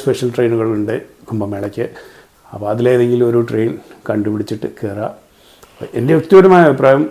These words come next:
നിങ്ങൾ ഡൽഹിയിലേക്ക് ഡയറക്റ്റ് പോവുക എന്നുള്ളതാണ്. ഡൽഹിയിലേക്ക് ഇഷ്ടംപോലെ, ഏഹ്, ട്രെയിനുകളുണ്ട്. അപ്പോൾ തത്കാലിൽ ഏതെങ്കിലും ഒരു ട്രെയിനിൽ ടിക്കറ്റ് കിട്ടാനുള്ള സാധ്യത വളരെ കൂടുതലാണ്. അത് ഡൽഹിയിലെത്തി കഴിഞ്ഞ ശേഷം ഡൽഹിയിൽ നിന്ന് ഡൽഹി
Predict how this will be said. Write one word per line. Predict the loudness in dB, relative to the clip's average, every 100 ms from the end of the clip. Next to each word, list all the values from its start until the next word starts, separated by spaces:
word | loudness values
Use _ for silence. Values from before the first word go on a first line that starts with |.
| -6
നിങ്ങൾ | -4 -4 -6 -8 -8
ഡൽഹിയിലേക്ക് | -2 0 0 0 -2 -2
ഡയറക്റ്റ് | -4 -8 -6
പോവുക | -6 -6 -8
എന്നുള്ളതാണ്. | -10 -10 -12 -12 -14 -16 -20 _ _ -8
ഡൽഹിയിലേക്ക് | -4 -4 -6 -6 -8 -10 -8 -6 -6 -4 -6
ഇഷ്ടംപോലെ, | -6 -6 -4 -4 -6 -8 _ _ _ _ _
ഏഹ്, | _ _ -20 -20 -18 -20 -10
ട്രെയിനുകളുണ്ട്. | -6 -4 -2 -4 -4 -6 -8 -12 _ _ _ _ -14 -14
അപ്പോൾ | -6 -4 -4 -8 -16 -12 -10
തത്കാലിൽ | -8 -4 -2 0 -2
ഏതെങ്കിലും | -2 0 0
ഒരു | 0 0
ട്രെയിനിൽ | -2 -2 -4
ടിക്കറ്റ് | -4 -2 -4
കിട്ടാനുള്ള | -4 -4 -4 -6
സാധ്യത | -6 -8 -8 -8
വളരെ | -8 -8 -8
കൂടുതലാണ്. | -8 -8 -10 -10 -14 _ _ -20 -20 -20 _ _ _ _ _ _ _ _
അത് | -8 -4 -2
ഡൽഹിയിലെത്തി | 0 2 2 0 0
കഴിഞ്ഞ | 0 0 -4
ശേഷം | -6 -4 -2
ഡൽഹിയിൽ | -2 0 0 0
നിന്ന് | -2 -2 -2
ഡൽഹി | -2 -2